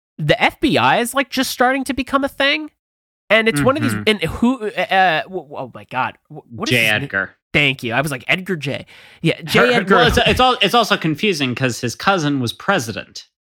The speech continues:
Speaker 1: Exactly. Yeah, that's why I always get, I get lost. Um, but yeah, a twenty-nine-year-old J. Edgar Hoover's in power. So, like, keep
Speaker 2: I'm
Speaker 1: that in
Speaker 2: just
Speaker 1: mind that he is just
Speaker 2: No,
Speaker 1: starting
Speaker 2: here's, here's,
Speaker 1: to control
Speaker 2: here's the
Speaker 1: it.
Speaker 2: confusing thing for me.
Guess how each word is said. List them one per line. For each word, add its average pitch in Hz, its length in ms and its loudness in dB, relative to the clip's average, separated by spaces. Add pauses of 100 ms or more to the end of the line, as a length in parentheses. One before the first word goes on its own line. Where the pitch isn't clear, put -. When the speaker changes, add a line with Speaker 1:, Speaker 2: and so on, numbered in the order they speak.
(200)
Speaker 1:
Exactly. 147 540 2
Yeah, 110 180 -4
that's 131 140 -6
why 160 80 2
I - 20 2
always 123 120 -2
get, 113 140 -8 (240)
I 120 80 -6
get 104 140 -8
lost. 98 380 -8 (380)
Um, 160 300 4
but 226 120 2
yeah, 262 180 4
a 156 80 2
twenty-nine-year-old 214 1120 2
J. 143 300 0
Edgar 143 300 -2
Hoover's 110 460 -4
in 92 140 -8
power. - 500 -6 (520)
So, 160 360 4
like, 170 500 2 (380)
keep 403 260 0
Speaker 2:
I'm 403 100 6
Speaker 1:
that 381 80 2
in 359 80 2
Speaker 2:
just 202 80 0
Speaker 1:
mind 131 340 4
that 156 140 0
he 233 180 -2
is 233 140 -2
just 202 100 0
Speaker 2:
No, 220 180 4
Speaker 1:
starting 170 380 4
Speaker 2:
here's, 220 200 0
here's, - 20 -4
Speaker 1:
to 247 60 -6
control 156 160 -2
Speaker 2:
here's 269 120 0
the 330 60 -8
Speaker 1:
it. - 60 -6
Speaker 2:
confusing 175 520 -2
thing 151 220 -2
for 139 160 -4
me. 127 400 -4